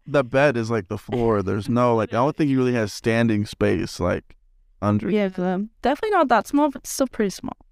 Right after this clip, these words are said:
Speaker 2: But
Speaker 1: Dang.
Speaker 2: that's all I remember is because of that. It's 'cause that's what they called my room.
Speaker 1: Do you have a window?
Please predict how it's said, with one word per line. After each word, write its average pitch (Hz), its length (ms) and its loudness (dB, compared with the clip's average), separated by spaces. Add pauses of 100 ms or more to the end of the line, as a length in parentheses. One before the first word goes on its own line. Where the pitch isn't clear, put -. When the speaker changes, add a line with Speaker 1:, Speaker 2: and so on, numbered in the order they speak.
(380)
Speaker 2:
But - 180 -6 (220)
Speaker 1:
Dang. 123 460 -2 (560)
Speaker 2:
that's 226 260 2 (140)
all 214 160 4
I 202 60 2
remember 185 500 -2 (320)
is 202 100 -6
because - 560 -6
of 180 120 -8
that. 76 260 -4 (220)
It's - 120 -20
'cause - 140 -6
that's 107 180 -6
what - 60 -14
they - 80 -12
called - 160 -10
my 113 80 -4
room. 117 240 -2
Speaker 1:
Do - 60 -2
you 107 60 2
have 104 80 2
a - 20 2
window? 117 420 0